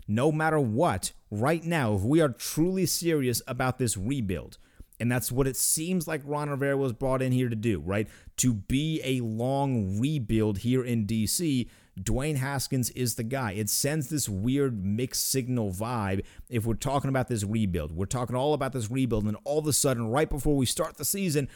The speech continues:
we're gonna go with Alex Smith, who we are not rebuilding around. We did not use a first-round draft pick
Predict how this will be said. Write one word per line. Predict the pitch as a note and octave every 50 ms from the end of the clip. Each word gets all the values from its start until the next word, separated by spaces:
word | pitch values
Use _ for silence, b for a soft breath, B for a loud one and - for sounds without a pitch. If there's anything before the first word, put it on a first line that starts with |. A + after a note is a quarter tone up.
| B B B
we're | - C#3 D#3
gonna | D3 C#3+
go | C#3+ C3+
with | B2+ A#2+
Alex | - B2+ A#2+ A2+ G2+ -
Smith, | - G2 D#2 - - - - - _ _ _ _ _ _ _ _ _ _ _ _ _
who | - C3
we | D3 C#3 C3+
are | C3
not | C3 C3+ D3 D3+ D3 B2+
rebuilding | A#2+ G#2 G#2 C3+ D3 C#3 A#2+ G#2 A#2+ C3+ C3 B2 A2+ A#2+ A2+
around. | A2 A2 A2 G#2 F#2 E2 E2+
We | G2+ A#2+
did | B2+ B2+
not | C3 C3 B2+ A2+
use | G#2 G#2 B2 C3+ C#3 A#2+
a | A#2+ A2+
first-round | G2+ - B2 A#2+ A2 - - A2+ A2 G#2 G2
draft | G2 G2+ G2+ G2 - -
pick | F#2+ D#2+ -